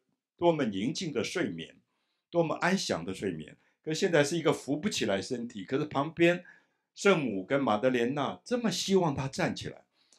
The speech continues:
努力的想要把这个身体站起来。其实我们有时候在亲人的死亡面前，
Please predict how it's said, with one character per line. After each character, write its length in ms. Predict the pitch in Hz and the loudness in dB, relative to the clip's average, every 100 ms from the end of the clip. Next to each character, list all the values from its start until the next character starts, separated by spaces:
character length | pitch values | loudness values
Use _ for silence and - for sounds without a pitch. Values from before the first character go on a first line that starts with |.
| _ | _
努 220 | 139 143 | 0 2
力 120 | 214 233 | 2 2
的 140 | 160 | 0
想 160 | 123 113 | 2 0
要 100 | 139 | 0
把 140 | 202 | 0
这 100 | 127 | -2
个 120 | 123 | -4
身 200 | 120 127 | -2 -2
体 120 | 113 | -4
站 240 | 82 95 82 | -10 -12 -12
起 160 | - | -16
来。 100 | 57 - | -20 -20
其 160 | - 196 | -8 -2
实 80 | 220 | 0
我 100 | 143 | 0
们 80 | |
有 140 | 135 113 | 0 -2
时 80 | 120 | -2
候 80 | |
在 160 | 120 120 | 0 0
亲 220 | 117 135 | 0 -2
人 160 | 123 95 | -4 -4
的 100 | 104 | -6
死 220 | - 87 | -6 -8
亡 180 | 80 90 | -8 -8
面 180 | 104 87 | -10 -10
前， 200 | 90 | -12